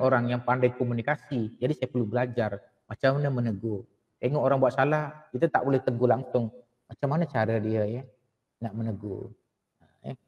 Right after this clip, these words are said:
tapi kalau orang pandai komunikasi, dia boleh menegur dengan cara baik, bagus, dengan ucapan dia, "Minta maaf bang," dia panggil duduk tepi, tepuk tangan dulu, puji dulu. Itu kita kena pelajari sebenarnya. Dan tidak ada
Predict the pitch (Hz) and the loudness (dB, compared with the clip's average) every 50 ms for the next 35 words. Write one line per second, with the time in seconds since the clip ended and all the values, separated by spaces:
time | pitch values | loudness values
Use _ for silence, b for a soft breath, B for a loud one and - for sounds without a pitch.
0 | _ _ _ _ _ _ - 131 - - - 143 147 143 139 127 - - 139 139 | _ _ _ _ _ _ -2 0 2 2 4 6 6 8 6 6 6 6 6 6
1 | 143 139 131 131 143 147 147 139 - 143 135 139 139 131 139 131 - - 175 170 | 4 4 2 0 2 2 0 0 0 -2 -2 -2 -2 -2 -2 -4 -4 -4 -2 -2
2 | 160 147 - - - - - - 123 127 123 127 127 120 113 123 123 123 120 120 | -2 -4 -6 -12 -20 -20 -8 -2 -2 2 2 2 2 2 0 -2 -2 -2 0 0
3 | 127 117 113 113 113 107 - 107 101 104 98 120 135 139 135 123 123 123 123 123 | 0 0 0 -2 -2 -4 -4 -6 -6 -2 2 4 4 6 6 6 4 4 4 4
4 | 120 117 - - - - - _ _ _ - 127 127 120 120 123 120 117 117 117 | 2 0 -2 -6 -14 -20 -20 _ _ _ 0 0 0 2 2 2 2 4 2 2
5 | 120 117 - - - - - 113 113 113 110 113 131 120 - - 123 117 113 110 | 0 -2 -4 -12 -12 -8 -6 -4 -4 -4 -4 -2 -4 -4 0 0 0 0 2 2
6 | 113 113 113 113 113 - - - - _ _ 107 - 113 113 117 123 - 120 120 | 2 2 2 0 -4 -8 -16 -20 -20 _ _ -6 -4 -2 -2 -2 -4 -4 -4 -6
7 | 113 - - 113 113 113 110 113 110 110 110 113 117 117 - 120 113 - 107 107 | -4 -4 -4 -2 -2 -2 -2 -2 -4 -4 -4 -6 -8 -10 -8 -8 -6 -4 -4 -4
8 | 113 113 113 113 113 - 117 - - - 113 113 110 110 110 110 110 - - - | -2 -2 -2 -2 -2 -4 -6 -10 -4 -2 0 2 2 0 -2 -4 -8 -10 -10 -6
9 | - - 113 110 113 110 110 110 113 110 110 110 107 107 110 120 113 107 107 117 | -4 -4 -4 -2 -4 -4 -2 -2 -2 0 0 -2 -2 -4 -6 -6 -8 -6 -4 -4
10 | 117 107 110 113 110 113 113 107 107 110 110 113 _ _ _ _ _ _ _ 127 | -4 -4 -4 -4 -4 -4 -4 -4 -6 -8 -10 -12 _ _ _ _ _ _ _ -4
11 | 127 - 165 151 165 - - 170 - 147 151 156 - - 117 120 120 127 127 143 | -2 -2 -2 -2 0 0 0 0 0 -2 -2 -2 -2 -2 -2 0 0 0 0 0
12 | 139 123 - 123 120 117 117 113 110 107 107 117 113 - 135 127 123 - 120 120 | -2 -2 -4 -4 -2 -2 -2 -4 -4 -4 -6 -6 -6 -4 -4 -4 -4 -4 -2 0
13 | 123 120 120 120 | 0 2 2 0